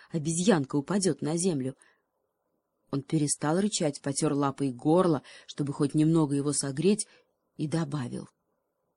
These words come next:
«И если бы не этот ничтожный ворон, который украл мой банан». «Какой банан? Это был всего лишь кусок сухого дерева,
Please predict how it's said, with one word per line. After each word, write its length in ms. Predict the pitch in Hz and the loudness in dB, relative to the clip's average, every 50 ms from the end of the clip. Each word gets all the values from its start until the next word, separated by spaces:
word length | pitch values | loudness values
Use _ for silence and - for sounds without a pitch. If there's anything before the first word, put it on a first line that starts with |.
| _ _ _ _ _ _ _ _ _ _ _ _ _ _ _ _ _ _ _ _ _ - | _ _ _ _ _ _ _ _ _ _ _ _ _ _ _ _ _ _ _ _ _ -2
«И 80 | 147 | 0
если 560 | 147 151 143 143 170 190 175 - - - 139 | 2 2 2 4 4 4 4 4 2 0 -2
бы 180 | 135 120 147 143 | -4 -2 0 0
не 240 | 139 139 156 175 190 | 2 4 6 8 8
этот 360 | 175 151 - 139 127 - - | 8 6 4 0 -6 -6 -6
ничтожный 840 | 143 143 160 151 - - - - - 190 185 165 123 123 147 151 151 | -2 -2 -2 -2 -2 -6 -8 0 4 4 4 4 4 2 2 0 0
ворон, 500 | 135 139 196 233 214 170 143 139 143 139 | 2 4 6 6 6 6 4 4 2 0
который 460 | 139 - 151 - 165 151 151 151 165 | 2 0 0 0 2 0 4 4 4
украл 520 | 170 - - 165 - 175 170 165 151 143 | 2 2 0 -2 2 4 4 4 4 4
мой 220 | 143 151 160 151 139 | 2 2 2 0 0
банан». 560 | 127 117 143 165 180 190 180 156 135 127 - _ _ _ _ _ _ _ _ _ _ _ _ _ _ _ _ _ _ _ _ _ _ _ _ _ _ _ _ _ _ _ _ _ _ _ _ _ _ _ _ - | 0 0 0 2 2 2 2 2 0 -2 -4 _ _ _ _ _ _ _ _ _ _ _ _ _ _ _ _ _ _ _ _ _ _ _ _ _ _ _ _ _ _ _ _ _ _ _ _ _ _ _ _ -8
«Какой 520 | - 226 220 214 - - 254 262 269 262 | -4 -4 -4 -4 -4 2 4 6 6 6
банан? 800 | 208 202 247 247 247 254 254 269 262 254 233 196 160 135 123 - _ _ _ _ _ _ - | 6 4 4 4 4 4 4 4 2 2 0 0 0 -2 -6 -8 _ _ _ _ _ _ -8
Это 200 | 170 170 - 175 | -6 -2 -2 0
был 240 | 175 202 226 220 | 2 2 2 2
всего 520 | 202 - - - - 226 226 208 240 262 277 | 2 -2 -4 -2 0 0 2 2 2 2 4
лишь 220 | 262 254 247 - | 4 2 0 0
кусок 480 | - - 233 214 - - 277 277 269 - | -2 -2 -2 -2 0 0 0 0 0 -4
сухого 540 | - - 214 202 - - 254 254 226 247 214 | -4 -2 -2 -2 2 4 4 4 4 4 2
дерева, 600 | 175 185 214 269 269 233 180 147 123 120 113 - | 2 2 4 4 4 4 2 0 -2 -4 -8 -10